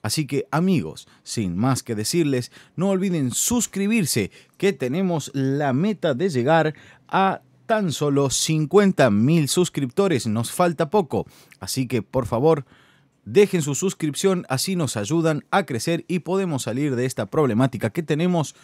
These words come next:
con YouTube. Sin más que decirles, nos vemos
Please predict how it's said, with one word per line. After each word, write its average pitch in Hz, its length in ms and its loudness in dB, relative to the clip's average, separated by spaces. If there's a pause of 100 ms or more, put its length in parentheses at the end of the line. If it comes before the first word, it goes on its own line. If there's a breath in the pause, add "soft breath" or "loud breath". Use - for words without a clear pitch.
(380 soft breath)
con 151 320 2 (260 soft breath)
YouTube. 127 440 0 (320 soft breath)
Sin 127 280 -2
más 151 240 0
que 147 120 -2
decirles, 147 600 0 (540)
nos 98 200 -6
vemos 147 480 2